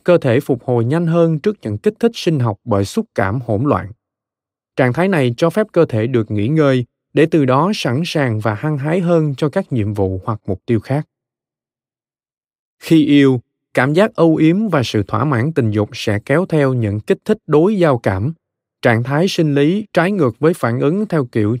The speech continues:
chiến hay chạy, thôi thúc bởi nỗi sợ và tức giận. Mô thức đối giao cảm được gán cho cái tên phản ứng thư giãn, là một tập hợp nhiều phản ứng của cơ thể, tạo nên trạng thái điềm tĩnh và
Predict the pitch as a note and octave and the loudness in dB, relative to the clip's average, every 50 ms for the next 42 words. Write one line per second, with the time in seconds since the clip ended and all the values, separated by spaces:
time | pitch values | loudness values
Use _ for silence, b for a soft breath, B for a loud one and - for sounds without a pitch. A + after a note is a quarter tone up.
0 | - - F3 F3 F#3 A3 C4 A#3+ F3+ E3 D3+ C#3 - C3+ A2+ G2+ G#2 G2 F#2+ _ | -4 -2 -2 0 0 0 -2 -2 0 -2 -2 0 0 0 0 0 -2 -4 -8 _
1 | _ _ _ _ _ - F#3+ G3 F#3 F#3+ - A3+ A#3 A3+ - A#2+ A#2 B2+ D3 C#3 | _ _ _ _ _ 0 2 2 2 2 2 0 -2 0 0 0 2 2 2 0
2 | A2+ G#2+ C#3 E3 - - A2+ G2 F#2+ F#2+ G2+ G#2 F#2+ - - F#2 - - A2 F#2+ | 0 0 0 -2 0 0 0 0 0 0 -2 -4 -2 -2 -4 -2 0 0 -2 0
3 | F#2 F2 - _ _ _ _ _ _ _ _ _ _ _ - D#3+ E3+ F3 E3+ G#3 | -2 -6 -12 _ _ _ _ _ _ _ _ _ _ _ 0 2 2 4 4 2
4 | A3 - - F3 D#3 D#3 F3+ A3 G3+ F#3+ F3 D3 B2+ - - G#2 G#2+ A#2 D#3+ F3+ | 0 0 0 2 2 4 4 2 2 2 2 2 0 0 -2 -2 -2 -2 -4 -4
5 | F3 D3 C3 A#2+ C3 C3 C#3+ D3 F3 G#3 G#3+ - E3+ C#3+ - E3 E3 - - D#3 | -2 -2 -2 -2 0 0 0 0 0 0 -2 -2 -2 -2 0 -2 -2 0 0 0
6 | D3 C3+ C3 A#2 - - - - A2+ G2+ G#2+ - - A#2+ C#3+ D#3 F3+ G#3 G#3+ - | 0 0 -2 -6 -8 -8 -6 -4 -4 -2 -4 -4 -4 -2 -2 -2 -2 -2 -2 0
7 | F3 E3 D3 B2+ A2+ A2 G2 G2 G#2+ D3 E3 - _ _ _ _ _ - C3+ C#3+ | 0 2 2 2 2 0 0 0 -2 -4 -6 -10 _ _ _ _ _ -2 0 0
8 | D3+ D3+ D3 C3+ B2+ - C#3+ C3 - - C#3 B2+ B2 - D3+ C#3+ C#3+ C#3+ C3+ B2+ | 2 2 0 0 0 -2 -2 -2 -2 -2 0 0 0 -2 -4 -4 -2 0 0 0
9 | B2 A2+ - A#2+ A#2+ C#3 D3 D#3 F#3+ G#3+ G#3 - A#2 A2 - - C#3+ C#3 C3 B2 | 0 -2 -2 -2 -2 0 -2 -2 -2 -2 -2 -2 -4 -2 0 0 0 0 0 0
10 | A2+ G#2 A2+ C#3+ F#3+ - _ _ _ _ - C#3 A#2 A#2+ C3+ C#3+ D3 D3 C#3 - | 0 0 0 -2 -2 -6 _ _ _ _ 0 0 0 0 0 0 0 -2 -2 -2
11 | C3+ A2+ G#2 G#2+ G#2+ - C3+ C#3+ E3+ F3 E3 D3 C3+ B2 A2 G#2 G#2+ - G#2 G#2+ | -2 -2 -2 -2 -4 -2 -2 -2 -2 -2 0 0 2 2 0 -2 -2 -2 -2 -2
12 | B2+ D#3+ E3 - | -2 -4 -4 -6